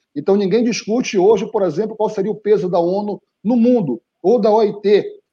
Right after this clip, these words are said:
né? Então, se nós não tivéssemos isso, com certeza seria muito mais difícil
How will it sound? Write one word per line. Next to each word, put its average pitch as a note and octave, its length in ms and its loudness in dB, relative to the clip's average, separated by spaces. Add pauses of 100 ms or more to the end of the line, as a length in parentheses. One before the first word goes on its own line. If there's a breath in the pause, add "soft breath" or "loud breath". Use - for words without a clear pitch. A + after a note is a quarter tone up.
né? F#3 280 -4
Então, A3 420 0
se - 160 -8
nós B3+ 240 0
não A#3 80 -4
tivéssemos F#3 760 -4
isso, G3+ 340 -8
com B3+ 140 -6
certeza G#3+ 560 -4
seria G3+ 380 -2
muito A3+ 340 -8
mais G3+ 220 -8
difícil G#3 580 -10